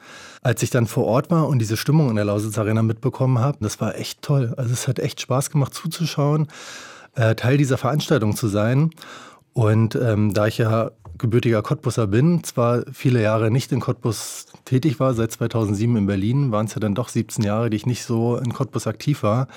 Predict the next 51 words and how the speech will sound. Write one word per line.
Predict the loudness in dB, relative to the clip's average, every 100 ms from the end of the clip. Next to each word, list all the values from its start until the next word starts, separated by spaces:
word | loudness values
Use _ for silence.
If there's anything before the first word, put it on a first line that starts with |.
| -20 -20 -20 -6
hat | -2 2
man | 2
aus | 2 2
dem | 2 2
sportlichen | 0 -2 -2 0 0
Dunstkreis | 2 2 0 -4 -2
von | -4
früher | -2 0 2
dann | 2 0
doch | -2 -6 -12
jede | -4 0 2
Menge | 2 2
Leute | 2 2 0
wieder | 0 -2
getroffen. | -4 -4 -2 0 0
Und | 0 -2
das | -4 -2
hat | 0
einfach | 0 0
sehr | 0 0
viel | 0
Spaß | -2 0 0 2
gemacht. | 2 2 0 -4 -2
Und, | 2 2 2
äh, | -2
viele | 0 2 2
hatten | 2 2
signalisiert, | 0 2 2 2 2 0 0
dass | -4
dieses | -2 -4 0
Meeting | 0 0 0
weitergehen | 0 0 0 2 0
muss. | 0 -2 -4
Zwanzig | -2 -2 -4
vierundzwanzig, | -2 -2 -2 -2 0 -4 -4
äh, | -4 -2 -2
war | -2
es | -2
nach | -4 -2
außen | -4 -2
in | 0
die | 0
letzte | -2 -4
Veranstaltung. | -2 -2 -4 -2 -2 -2 -2
Uli | -2 -2
Hobeck | -2 -2 -2
hatte | -2 0
sein, | 0 0 0 -2
sein | -2 -2
Ende | 0 0 0
kommuniziert. | 0 0 0 -2 0 0 0